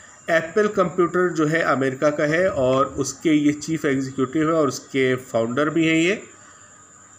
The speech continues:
Under his guidance, the company pioneered a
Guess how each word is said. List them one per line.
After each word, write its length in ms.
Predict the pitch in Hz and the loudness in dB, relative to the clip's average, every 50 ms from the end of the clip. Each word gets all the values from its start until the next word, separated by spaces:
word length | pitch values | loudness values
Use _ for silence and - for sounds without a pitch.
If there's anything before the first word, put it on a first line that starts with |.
| - - - 180 | -12 -4 0 0
Under 360 | 170 180 185 185 208 226 233 | 2 2 2 2 2 2 2
his 240 | 226 196 214 208 180 | 4 2 2 2 0
guidance, 600 | 156 139 151 135 135 131 139 151 180 196 - 165 143 - | 0 0 0 0 2 2 2 0 0 0 -2 -4 -4 -4
the 80 | 151 147 - 156 | -4 -2 0 0
company 500 | 151 147 147 - 180 185 202 214 220 208 202 - - - | 0 0 -2 -4 -4 -2 -2 0 0 -2 -4 -4 0 2
pioneered 560 | 147 139 139 135 139 139 139 147 160 180 175 - - 147 | 2 2 2 2 2 2 2 2 2 0 0 -2 -2 -2
a 60 | 135 | -2